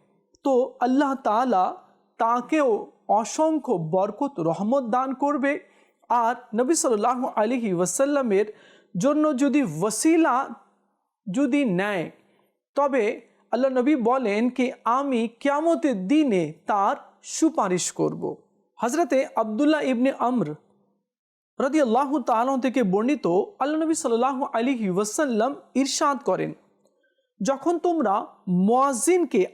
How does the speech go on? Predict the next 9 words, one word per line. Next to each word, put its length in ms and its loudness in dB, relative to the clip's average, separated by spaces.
আজান 420 0
দিতে 260 0
শুনবে, 520 -2
তখন 500 0
সে 240 0
যেরূপ 500 2
বলে 400 -2
তদ্রূপ 360 2
বলবে, 560 0